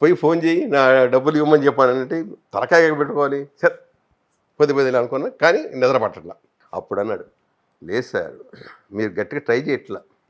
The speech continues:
అతనికి నేను ఎవరో తెలియదు." ఇదే మాట అన్నాడు, "మీరు కానీ గట్టిగా ట్రై చేస్తే ఇలాంటి చాలా కొంటారు మీరు" అన్నాడు. "ఓకే నాయన, ఇ-, ఇప్పుడు మిగతా బ్యాలెన్స్ అండి, మీరు ఇవ్వకపోయినా పర్లేదు, మీరు వెళ్ళిపోండి" అన్నాడు. ఇంకా అక్కడి నుంచి అసలు నాకు నిద్ర పట్ల.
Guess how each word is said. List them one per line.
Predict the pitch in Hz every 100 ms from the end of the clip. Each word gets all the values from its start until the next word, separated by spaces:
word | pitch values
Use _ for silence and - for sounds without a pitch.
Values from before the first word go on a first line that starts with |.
| _ _ _ _ _ _ -
అతనికి | - 104 104
నేను | 107 98
ఎవరో | 101 113 139
తెలియదు." | 160 123 98 _ _ _ _ _ _ _ _ _ _ _ _
ఇదే | 101 160
మాట | 147 123
అన్నాడు, | 107 - -
"మీరు | - 120 127 127
కానీ | 131 160
గట్టిగా | 131 - 151
ట్రై | 127 123
చేస్తే | 113 107 117
ఇలాంటి | 107 120 123 123
చాలా | 113 127
కొంటారు | 123 107 90
మీరు" | 87 87
అన్నాడు. | 73 78 _ _
"ఓకే | 107 110 120
నాయన, | 107 98 101 _ 98 _
ఇ-, | 107 107
ఇప్పుడు | 117 - 123
మిగతా | 123 135 165
బ్యాలెన్స్ | 139 135 127 127
అండి, | 92 - _ _ _ _ _
మీరు | 110 110
ఇవ్వకపోయినా | 131 156 139
పర్లేదు, | 113 107 98 _ _
మీరు | 117
వెళ్ళిపోండి" | 110 110 113 98
అన్నాడు. | 78 67 _ _ _ _ _ _
ఇంకా | 131
అక్కడి | 131 180
నుంచి | 170
అసలు | 151 147
నాకు | 123
నిద్ర | 127 135
పట్ల. | 113 -